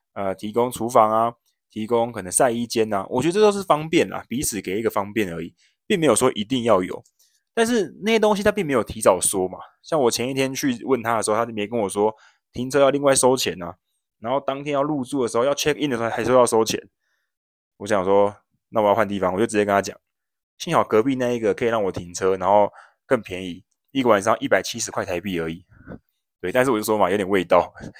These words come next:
有种，那种潮湿，然后臭臭的味道，房间里啊。但就算了，随便啦，还好，反正就一个晚上。然后没想到那个晚上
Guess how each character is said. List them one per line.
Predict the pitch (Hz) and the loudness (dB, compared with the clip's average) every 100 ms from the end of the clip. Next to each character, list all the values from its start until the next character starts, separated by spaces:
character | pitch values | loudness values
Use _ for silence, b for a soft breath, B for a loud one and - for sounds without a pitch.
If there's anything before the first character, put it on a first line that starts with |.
| B B | B B
有 | 123 | -4
种， | 143 110 - _ _ _ | -4 -4 -12 _ _ _
那 | 170 | -6
种 | 110 | -4
潮 | - 107 127 | -2 -2 -2
湿， | - 147 | -4 -2
然 | 120 | 0
后 | 139 | 0
臭 | - 120 | 2 2
臭 | 135 123 | 4 2
的 | |
味 | 117 101 | 2 0
道， | 101 85 | 2 2
房 | 98 107 | 0 -2
间 | 113 113 | -2 -2
里 | 98 | -4
啊。 | - - _ _ _ _ _ _ _ _ _ _ | -10 -18 _ _ _ _ _ _ _ _ _ _
但 | 113 101 | -4 -2
就 | 101 104 95 90 90 104 _ _ _ | 0 2 2 0 -4 -14 _ _ _
算 | - 92 | 4 4
了， | 82 | 4
随 | 87 87 | -2 2
便 | 95 | 2
啦， | 85 92 | 0 -6
还 | 92 90 | -2 2
好， | 87 80 - | 2 0 -8
反 | 87 | -8
正 | 92 | -2
就 | 101 | 0
一 | 104 | 2
个 | 90 | 0
晚 | 85 | 0
上。 | 90 85 _ _ _ _ _ | -4 -4 _ _ _ _ _
然 | 95 | -6
后 | |
没 | 101 107 | -4 0
想 | 101 | 0
到 | |
那 | 104 | 0
个 | 104 | 0
晚 | 92 | 0
上 | 87 98 90 | 0 -2 -4